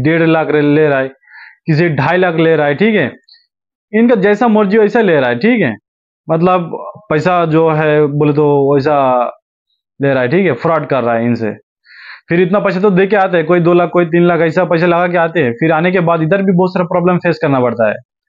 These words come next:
कंपनी लाइन में। कोई क्लीनिंग में आते हैं तो कोई ड्राइविंग में, कोई ड्राइविंग में है तो कोई और काम में आते हैं, प्लम्बर में, टेक्नीशियन में, ठीक है। और सबसे पहले ये जो सप्लायर कंपनी रहता है,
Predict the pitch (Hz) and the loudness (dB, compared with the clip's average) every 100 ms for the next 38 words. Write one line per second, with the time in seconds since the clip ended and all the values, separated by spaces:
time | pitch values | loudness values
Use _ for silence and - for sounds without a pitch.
0 | _ - 170 170 151 127 113 107 104 _ | _ -2 0 0 0 -2 -4 -6 -12 _
1 | _ _ _ - - - 170 180 175 190 | _ _ _ -20 -12 -2 -2 0 0 2
2 | 196 190 190 190 196 196 180 180 175 175 | 2 2 0 0 0 0 0 0 2 2
3 | 143 170 175 180 180 175 180 _ - - | 0 0 0 2 2 0 -4 _ -20 -20
4 | - 165 170 147 170 180 190 190 190 170 | -4 -2 0 0 0 0 0 0 0 0
5 | 185 175 170 170 170 175 165 165 160 156 | 0 0 0 2 2 2 2 0 -2 -2
6 | 165 170 165 160 143 156 151 151 151 156 | -2 0 0 0 0 -2 0 0 0 0
7 | 151 156 147 151 151 135 156 151 147 135 | 0 0 -2 -2 0 0 0 0 0 -2
8 | - _ _ - 214 160 - _ _ _ | -8 _ _ -2 0 -2 -4 _ _ _
9 | _ - - - 160 196 - 202 - 220 | _ -20 -12 -2 0 0 -2 -6 -2 -2
10 | 185 156 127 123 165 160 175 151 131 170 | 0 0 0 0 2 2 0 -2 -2 0
11 | 185 180 180 170 185 170 135 143 | 0 0 -2 0 0 0 0 -2